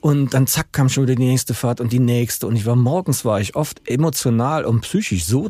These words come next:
durch, ne? Also fast schon wie selber betrunken von dieser Nacht, von diesen ganzen, äh, äh, Gefühlen,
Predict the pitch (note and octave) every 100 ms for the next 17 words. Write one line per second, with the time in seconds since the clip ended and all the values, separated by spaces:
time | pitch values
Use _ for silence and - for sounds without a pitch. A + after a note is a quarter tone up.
0 | F2 F2+ D#3 A3+ F#2 A#3+ - G2 A3+ -
1 | A2 - D#3+ - A#2+ G#2 A#2+ G#2 D#3 A3
2 | C3+ A2+ - - C4 C#4 G2 E2 F2 C#2+
3 | C#2 C2+ E2 - - - A2+ G2+ G2+ G2+
4 | E3+ F#3 D3 B2+ - - - - - -
5 | A#2 - A2 A2 F2 - A3+ B2 G2+